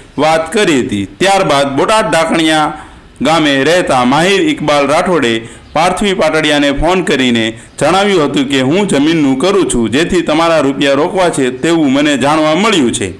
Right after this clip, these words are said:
તો તમે રૂબરૂ મને મળશો?" જેથી પાર્થવી પાટડિયા તારીખ છવ્વીસ જુલાઈ બે હજાર ચોવીસના રોજ માહિર રાઠોડને તાજપર સર્કલ પાસે રૂબરૂ મળવા માટે ગયા હતા.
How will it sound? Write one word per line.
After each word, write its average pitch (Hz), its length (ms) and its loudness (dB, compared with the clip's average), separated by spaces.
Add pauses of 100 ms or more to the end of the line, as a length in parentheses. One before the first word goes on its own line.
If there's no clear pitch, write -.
(340)
તો 202 160 0
તમે 185 380 0
રૂબરૂ 170 400 0
મને 131 260 0
મળશો?" 202 420 0 (380)
જેથી 175 240 0
પાર્થવી 180 420 0
પાટડિયા 147 440 0
તારીખ 160 500 0 (160)
છવ્વીસ 180 260 0
જુલાઈ 151 340 0
બે 143 140 0
હજાર 143 200 0
ચોવીસના 160 480 0
રોજ 147 240 2 (420)
માહિર 175 300 2
રાઠોડને 143 460 0
તાજપર 180 520 -2
સર્કલ 160 380 -2
પાસે 139 380 0
રૂબરૂ 151 300 0
મળવા 123 320 2
માટે 123 440 -2 (240)
ગયા 180 320 2
હતા. 95 240 -4